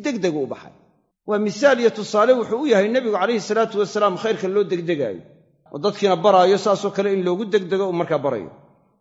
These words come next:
Uuna ahaa sabaaqan lilkhayr, mid khayrkii u dheeraynayo marka uu sidaa ahaa Nabigu calayhi salaatu wasalaam. Yacni sidaa ahaa. Saxaabadiina wejigooda uu ka gartay markaa inay la yaabeen.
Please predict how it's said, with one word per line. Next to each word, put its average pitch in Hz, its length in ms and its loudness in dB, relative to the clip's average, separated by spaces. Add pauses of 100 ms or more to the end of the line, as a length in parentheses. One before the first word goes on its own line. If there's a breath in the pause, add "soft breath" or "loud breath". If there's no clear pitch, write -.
(360)
Uuna 151 240 0
ahaa 160 180 2
sabaaqan 160 520 0
lilkhayr, 147 380 -2
mid 147 140 -6
khayrkii 175 340 -2
u 196 60 -4
dheeraynayo 175 520 0
marka 165 200 -4
uu 139 80 -2
sidaa 143 280 -4
ahaa 139 140 -2
Nabigu 135 240 -4
calayhi 127 240 -2
salaatu 120 380 -8
wasalaam. 123 380 -10 (440)
Yacni 127 240 -4
sidaa 117 260 -8
ahaa. 104 200 -12 (840)
Saxaabadiina 220 500 4
wejigooda 214 480 4
uu 185 120 2
ka 202 80 -2
gartay 165 360 -2
markaa 165 280 -2
inay 156 160 -2
la 160 140 2
yaabeen. 127 440 -2